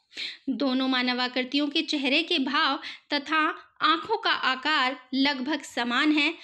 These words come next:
परंतु विस्मयकारी है। इस चित्र की कोमलता और लयात्मक रेखाओं ने इस चित्र को विशिष्ट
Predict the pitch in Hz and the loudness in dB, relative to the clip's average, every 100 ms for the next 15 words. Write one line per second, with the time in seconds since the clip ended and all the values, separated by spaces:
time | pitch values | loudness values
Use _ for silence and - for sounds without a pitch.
0 | - _ - 330 370 311 320 403 _ 247 | -20 _ 0 4 4 4 0 -2 _ -4
1 | 285 - 277 254 233 202 226 226 220 - | -2 2 4 4 0 -4 -4 -6 -8 -8
2 | - _ _ _ - 285 269 277 254 262 | -10 _ _ _ -8 -6 -4 -6 -6 -6
3 | 262 262 247 240 277 294 285 349 - - | -4 -4 -2 -2 -2 0 -2 -2 -8 -16
4 | - - 269 269 277 320 403 403 330 269 | -6 0 2 4 2 2 0 -2 -2 -4
5 | 269 294 359 381 285 - - - - 349 | -4 0 2 2 -2 -4 -14 -16 -4 -4
6 | 349 - 240 233 226 269 269 269 269 320 | -4 -8 -8 -8 -6 -4 -2 -4 -6 -6
7 | 269 - - | -6 -8 -20